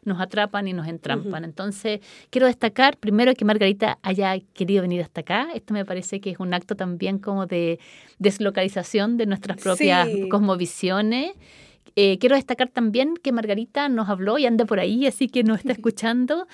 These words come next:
Speaker 1: sobre la función pública, eh, de su trabajo y del trabajo de todos nosotros. Los que
Speaker 2: Sí.
Speaker 1: trabajamos en la universidad también tenemos una función pública. Muchos de ustedes, trabajadores sociales y trabajadoras sociales en municipios, en O N Gs,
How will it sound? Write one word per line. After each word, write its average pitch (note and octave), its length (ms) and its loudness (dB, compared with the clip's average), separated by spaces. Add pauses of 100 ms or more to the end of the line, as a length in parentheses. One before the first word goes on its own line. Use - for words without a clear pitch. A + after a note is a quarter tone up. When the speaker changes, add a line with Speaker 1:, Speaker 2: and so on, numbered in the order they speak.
(160)
Speaker 1:
sobre A#3+ 280 2
la A#3 100 2
función C4 480 0
pública, D4+ 640 -2 (500)
eh, G3+ 160 0
de G3 120 2
su A#3 140 -2
trabajo A3+ 580 0
y C4+ 80 2
del B3 120 4
trabajo C4+ 380 0
de D#4 60 -2
todos D#4 200 -2
nosotros. C#4+ 460 -4
Los G#3 140 0
que A#3 220 0
Speaker 2:
Sí. - 20 0
Speaker 1:
trabajamos C#4+ 480 -2
en D4+ 80 -2
la C#4+ 40 0
universidad B3+ 440 0
también C#4+ 380 0
tenemos B3+ 340 0
una A#3+ 100 0
función A#3 380 -2
pública. C4 480 -2
Muchos C#4 340 0
de C4+ 60 -4
ustedes, C4 360 0
trabajadores A3 540 -2
sociales B3 460 -2
y A#3 40 0
trabajadoras G#3+ 460 -2
sociales A3+ 460 0 (320)
en A#3+ 160 6
municipios, A#3 720 2 (220)
en A#3+ 180 6
O A3+ 60 2
N A3 120 2
Gs, - 220 0